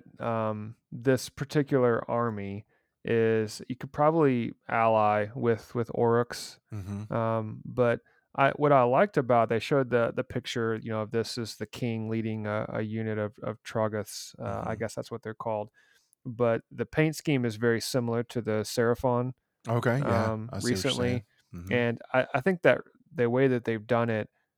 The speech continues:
Speaker 1: it pops really good. Scales in general, from a, a painting standpoint, um, I painted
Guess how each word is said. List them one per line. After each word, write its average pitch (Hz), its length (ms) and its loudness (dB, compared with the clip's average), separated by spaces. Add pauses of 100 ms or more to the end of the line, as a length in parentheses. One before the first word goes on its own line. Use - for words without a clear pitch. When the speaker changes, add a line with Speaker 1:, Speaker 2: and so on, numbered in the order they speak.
(120)
Speaker 1:
it 110 220 -6
pops - 380 2
really 107 180 2
good. - 180 -6
Scales 160 600 2
in 127 160 0
general, 117 480 0
from 113 240 -2
a, 107 80 -4 (200)
a - 160 -8
painting 131 480 -2
standpoint, 117 640 -4 (400)
um, 110 400 -2
I 123 60 2
painted 113 640 -2